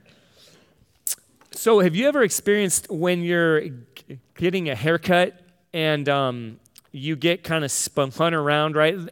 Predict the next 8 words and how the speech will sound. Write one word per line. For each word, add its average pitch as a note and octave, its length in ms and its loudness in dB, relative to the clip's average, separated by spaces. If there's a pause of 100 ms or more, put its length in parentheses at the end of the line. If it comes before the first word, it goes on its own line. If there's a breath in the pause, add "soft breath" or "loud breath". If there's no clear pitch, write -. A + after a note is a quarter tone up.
Normally, E3+ 720 2
Bar D3 720 -4 (420)
Harbors, D3+ 420 2
any A3 160 -2
Bar F3 260 -2 (180)
Harbors E3+ 340 0
in F3 80 -6
here, F3 240 -6